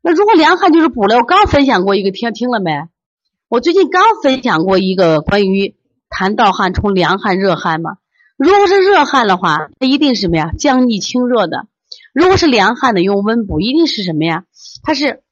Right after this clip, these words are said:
身体的阳气进去以后，把体内的寒逼出来。我讲过这个汗是这样子的：我们如果出盗汗，阴虚阳亢；还有一种阳瘀，这个孩子积着了，阳瘀也会出热汗。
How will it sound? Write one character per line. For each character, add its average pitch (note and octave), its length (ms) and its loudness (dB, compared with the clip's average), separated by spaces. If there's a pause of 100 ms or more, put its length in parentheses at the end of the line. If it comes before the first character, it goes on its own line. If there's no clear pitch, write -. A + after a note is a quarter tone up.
(220)
身 F4 200 0
体 C#4 140 0
的 B3+ 220 -12
阳 G#3 240 -4
气 C#4+ 160 -4
进 C#4 220 -2
去 - 120 -4
以 G3 120 -2
后， G3+ 140 -4
把 G3 160 -4
体 G3 180 -8
内 G3+ 100 0
的 F#3 60 0
寒 F3 400 -4
逼 B3 160 -2
出 - 180 -8
来。 D#3 240 -6 (600)
我 C#4+ 120 0
讲 G#3 280 0
过 C#4 120 0
这 C#4 100 -2
个 A#3+ 100 -2
汗 A#3+ 240 0
是 G3 80 -6
这 C#4 120 -2
样 G3+ 200 2
子 D#3 100 -4
的： C#3 200 -6 (1800)
我 B3+ 140 2
们 F#4+ 160 6
如 F4+ 120 4
果 D#4 120 2
出 - 160 -4
盗 C#4+ 180 2
汗， A3 280 -2
阴 C4 160 2
虚 A3+ 140 -2
阳 F3 220 0
亢； - 280 -2
还 C4+ 140 -2
有 C4+ 100 6
一 C4 60 0
种 F#3+ 160 -2
阳 E3+ 240 0
瘀， A#3 240 -2
这 G#3 100 -12
个 F#3 80 -4
孩 F3 180 -4
子 G3+ 100 -4
积 B3+ 240 -2
着 G#3+ 140 0
了， D3 220 -4
阳 F#3 300 0
瘀 B3+ 120 0
也 F3 120 0
会 E3 120 -4
出 F3+ 160 0
热 E3+ 180 0
汗。 D3+ 280 -6